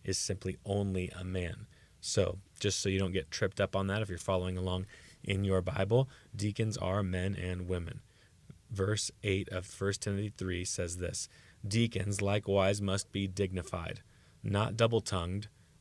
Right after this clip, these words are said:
not addicted to much wine, not greedy for dishonest gain.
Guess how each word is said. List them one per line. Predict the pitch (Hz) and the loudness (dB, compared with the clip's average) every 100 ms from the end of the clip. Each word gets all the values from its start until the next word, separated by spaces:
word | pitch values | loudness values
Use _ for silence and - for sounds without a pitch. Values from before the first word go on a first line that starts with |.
| - | -4
not | 101 104 | 0 2
addicted | 120 110 107 - 101 | 2 2 0 0 -4
to | - | -2
much | 101 95 | 0 0
wine, | 98 92 85 85 101 110 - - - - | -2 -4 -4 -4 -6 -8 -14 -20 -10 0
not | 107 - | 0 2
greedy | 104 104 104 | -2 -2 -2
for | 104 101 | -2 -2
dishonest | 95 95 98 92 - 101 | 0 0 0 -2 -4 -2
gain. | 95 87 - 101 | -2 -2 -6 -10